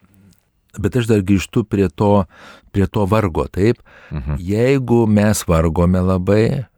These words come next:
Speaker 1: ir mes labai blogai jaučiame, ten skurdome ir taip toliau, tai reiškia, kad mūsų poreikiai buvo nepatenkinti.
Speaker 2: Mhm.
Speaker 1: Mūsų poreikiai.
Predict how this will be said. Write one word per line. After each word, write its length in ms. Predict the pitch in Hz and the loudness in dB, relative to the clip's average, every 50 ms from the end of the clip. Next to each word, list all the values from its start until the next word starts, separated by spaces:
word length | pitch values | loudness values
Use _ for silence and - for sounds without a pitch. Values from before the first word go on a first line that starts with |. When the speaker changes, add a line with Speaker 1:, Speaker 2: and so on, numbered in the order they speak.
| _ - - | _ -16 -10
Speaker 1:
ir 140 | - 90 87 | -6 -2 0
mes 260 | 90 92 95 92 - | 2 2 2 2 0
labai 240 | 95 87 85 92 92 | 0 0 0 0 0
blogai 380 | 85 87 87 82 80 87 87 85 | 0 0 0 0 0 0 2 2
jaučiame, 560 | 82 80 80 82 82 78 - - 82 78 82 80 | 2 2 2 0 0 -2 -4 -4 -2 0 0 0
ten 200 | - - 82 80 | 0 0 0 0
skurdome 560 | 80 - - - 87 85 80 85 78 78 78 | -2 -4 -8 -8 -6 -4 -2 -2 -2 0 0
ir 120 | 78 78 73 | -2 -2 -4
taip 260 | - - 80 73 - | -6 -8 -10 -8 -8
toliau, 460 | - - 76 78 80 85 87 101 123 139 _ - - - - - - - - - - - _ - | -8 -6 -2 0 2 2 2 2 2 0 _ -16 -20 -20 -20 -20 -20 -20 -20 -20 -20 -20 _ -2
tai 160 | - 107 104 101 | 0 2 4 4
reiškia, 400 | 104 117 143 156 - - 143 - | 4 4 2 2 0 -4 -4 -4
kad 240 | - 117 104 - | -4 -6 -6 -2
mūsų 400 | 107 107 123 143 135 - - 113 90 - | 0 2 2 2 2 2 0 -2 0 0
poreikiai 680 | - 110 117 147 160 156 147 139 113 - - 101 92 | 2 4 4 4 4 2 0 0 -2 -2 -2 -2 -2
buvo 260 | 87 85 98 104 107 | 0 2 2 2 4
nepatenkinti. 920 | 104 101 104 95 - 104 95 - - 107 98 90 80 71 - 78 - _ - | 4 2 0 0 0 -4 -4 -2 -2 0 0 0 0 -2 -6 -12 -16 _ -14
Speaker 2:
Mhm. 280 | 73 71 64 67 67 69 | -14 -12 -12 -10 -10 -10
Speaker 1:
Mūsų 180 | 69 71 95 92 - | -8 -8 -10 -8 -4
poreikiai. 560 | - 135 127 107 85 73 69 - _ - - | -2 0 0 0 -2 -4 -8 -10 _ -20 -20